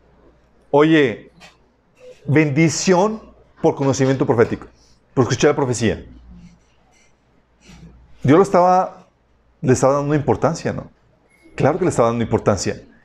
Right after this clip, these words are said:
Ah, y tal así que te-, ningún otro libro, chicos, pero el libro de Apocalipsis te dice, hay bendición si lo lees, si lo estudias. Y esa bendición, chicos,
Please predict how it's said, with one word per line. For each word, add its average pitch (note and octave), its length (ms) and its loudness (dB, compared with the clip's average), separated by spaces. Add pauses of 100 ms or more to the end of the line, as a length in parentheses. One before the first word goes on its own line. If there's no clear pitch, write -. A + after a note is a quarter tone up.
(180)
Ah, B2+ 260 2
y D3+ 120 2
tal F3 160 2
así G#3+ 180 -2
que G3+ 140 2
te-, D3 200 -10 (300)
ningún D#3+ 260 4
otro A3+ 160 2
libro, G#3 200 2
chicos, - 440 -8 (360)
pero A2+ 320 4
el G#2+ 120 2
libro D3 300 4
de C3+ 100 0
Apocalipsis D#3 480 0
te - 60 2
dice, - 360 0 (120)
hay B2 420 0
bendición A2 800 -2
si - 140 -6
lo F#2 120 0
lees, F#2 260 -2
si A2+ 100 -2
lo F#2 80 -4
estudias. - 600 -6 (1400)
Y A#2+ 60 2
esa B2 140 2
bendición, C#3 380 0
chicos, - 460 -6